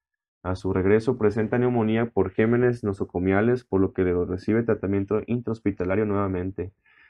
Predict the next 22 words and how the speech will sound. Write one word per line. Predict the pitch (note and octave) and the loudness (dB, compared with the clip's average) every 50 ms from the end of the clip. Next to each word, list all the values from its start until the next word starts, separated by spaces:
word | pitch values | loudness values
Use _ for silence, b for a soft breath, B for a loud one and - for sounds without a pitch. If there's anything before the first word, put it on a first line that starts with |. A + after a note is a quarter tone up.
| b b b b _ _ | b b b b _ _
Es | - G#2 G#2 G#2+ | 2 2 4 4
dado | A#2 A#2+ A#2+ A#2 | 4 6 6 6
de | A2 G#2+ | 6 6
alta | G#2 A2 B2 B2+ A#2 B2+ C3 B2+ | 6 6 4 4 2 -2 -4 -2
con | - A#2+ B2 C3 | 0 0 0 0
indicaciones | C3 A#2+ A#2 - G2+ F#2+ G#2 G#2+ A#2 A#2 G#2+ | 0 -2 0 0 -2 0 0 0 0 2 2
de | A2+ A#2+ A#2+ | 2 0 0
rehabilitación | A#2+ A2+ G#2+ G2+ G2 F#2+ F#2+ F#2+ F#2 F2+ - F2 E2+ - - A2 A#2 A#2+ A#2 A#2 | 0 2 2 2 4 2 2 2 0 0 -2 -4 -2 0 0 2 2 0 0 -2
del | G#2 F2+ F2 F2+ | -2 -4 -4 -4
trauma | - - A2 A#2+ B2+ C3+ C#3 C3+ - | -2 0 0 2 2 0 0 -2 -2
y | - A2+ A2+ A#2+ | 0 0 2 2
rehabilitación | A2 G#2 F#2+ F#2 F2+ F#2+ F#2+ F#2+ F#2 - F#2+ G2 | 2 2 2 2 0 0 -2 -4 -4 -4 -4 -2
pulmonar, | - A2+ A2+ G#2 G2 F#2+ G2 G2+ G#2 | -2 -2 -2 0 0 -2 -2 -2 -2
actualmente | G#2 G2+ - G2+ G2+ G#2 G2+ G#2 G2+ - - A2+ | -4 -4 -4 -4 -2 -2 -2 -2 -4 -2 -2 -2
en | G#2+ G#2 | -2 0
la | F#2 F2+ | 0 0
última | F2+ F#2+ F#2+ - G#2+ G#2 G2 F#2+ | 0 -2 -2 -2 -2 -2 -4 -4
fase | - - G2 G#2 G#2 G#2 - G#2 A2 A2 - - | -2 0 0 0 0 0 0 0 0 0 -2 -4
de | - F#2+ F#2+ | -4 -2 -2
la | F#2 F2+ | 0 0
rehabilitación | F#2 F#2 F#2 F2 - - F2+ F#2 - F#2+ F#2+ F#2+ | -2 -2 -2 -2 -4 -6 -6 -4 -4 -4 -2 -2
respiratoria. | G#2 G#2 - F#2+ F2+ E2+ - - F2+ E2+ F2 F2 F2 | -4 -2 -2 -2 -2 -2 -2 -4 -4 -4 -4 -6 -8